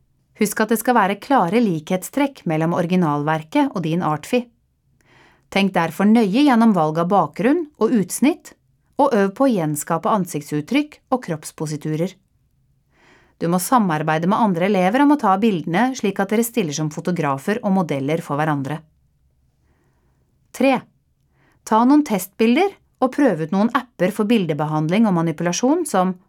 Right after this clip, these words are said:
Artly, Photoshop Express, Prisma og Photoshop Mix.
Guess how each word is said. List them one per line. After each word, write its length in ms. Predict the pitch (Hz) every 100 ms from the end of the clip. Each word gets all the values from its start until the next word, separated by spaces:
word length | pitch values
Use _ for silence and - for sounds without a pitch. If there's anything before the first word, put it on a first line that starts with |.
| _ 170
Artly, 380 | 165 185 285 392 _ _ _ _ _
Photoshop 600 | - 175 165 175 208 208 202
Express, 480 | - 269 359 - - _ _ _ _
Prisma 460 | 196 175 - 247 370 - _ _
og 140 | 277 277
Photoshop 500 | 156 160 160 185 175
Mix. 360 | 180 - -